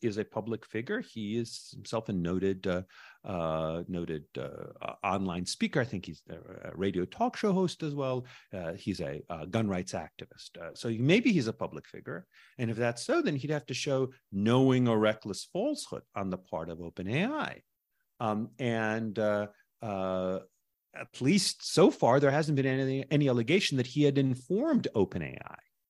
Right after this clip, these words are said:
uh, of, uh, of the problem, uh, of the false things that were being said about him. Uh, so, so it sounds like at most they're negligent, and that's not enough in a lawsuit by a public figure.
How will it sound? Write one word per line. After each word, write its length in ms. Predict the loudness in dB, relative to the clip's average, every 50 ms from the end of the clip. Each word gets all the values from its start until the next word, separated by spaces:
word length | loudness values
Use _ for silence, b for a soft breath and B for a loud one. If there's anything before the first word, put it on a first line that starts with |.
| _ _ _ _ _ _ _ _ _ _ _ _ -4
uh, 240 | 0 0 2 2 0 0 2
of, 440 | 4 4 4 4 2 0 0 -2 0
uh, 140 | 0 0 0 -2
of 140 | -4 -4
the 80 | -4 -6
problem, 380 | -6 -6 -6 -6 -8 -10 -14 -20 _ _ _ _ _ _ _ _ b b b b b
uh, 60 | -10
of 420 | -8 -6 -4 -4 -2 -2 -4 -4 -4
the 80 | -8
false 360 | -8 -4 -2 -2 -2 -2 -4 -6
things 220 | -6 -8 -8 -8
that 100 | -10 -10
were 100 | -10 -10
being 220 | -10 -12 -14 -12
said 180 | -14 -14 -14 -14
about 300 | -14 -16 -18 -20 -20 -20
him. 140 | -20 -20 _ _ _ _ _ _ _ _ _ _ _ _
Uh, 160 | -8 -8 -8 -8
so, 1040 | -8 -6 -4 -4 0 2 2 4 6 6 6 6 6 4 4 4 2 2 0 -4 -6 -10
so 220 | -12 -10 -8 -8 -8
it 100 | -8 -6
sounds 380 | -2 0 2 2 2 2 4
like 200 | 4 4 4 2
at 120 | 0 -4 -2
most 320 | 0 0 0 0 0 -2
they're 100 | -2 0
negligent, 500 | 2 2 2 4 4 4 4 4 2 0
and 80 | 0 0
that's 220 | 0 -2 -2 -2
not 140 | -2 0 2
enough 240 | 4 4 2 4 2
in 60 | 2
a 40 | 2
lawsuit 340 | 2 2 0 -2 -6 -10 -10
by 100 | -10 -12
a 60 | -12 -12
public 340 | -14 -16 -18 -18 -20 -20
figure. 160 | -20 -20 -20